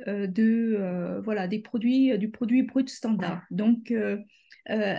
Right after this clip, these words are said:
elles, euh, elles sont, c'est, c'est des formes, hein, qui, qui pèsent, hein, dans le paysage, euh, agricole français.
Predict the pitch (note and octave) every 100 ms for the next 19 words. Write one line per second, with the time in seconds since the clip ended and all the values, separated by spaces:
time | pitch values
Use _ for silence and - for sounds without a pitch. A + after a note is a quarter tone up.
0 | - A3 C4 B3 A#3+ G#3+ - A3 A3 G#3+
1 | A3+ - C#4+ C#4+ - - - - C#4+ C#4
2 | C#4+ D4 D#4 G#4 D#4 C4 - A#3 A3+ -
3 | - F#4+ - A#3+ C4 D4+ A3+ G#3 A3+ A3+
4 | B3 B3 A3 B3 C4 B3+ G3+ G3 F#3 G3
5 | - _ - A#3 G#3+ A#3 C#4+ C#4 B3+ -
6 | A3 A3 G3+ F3+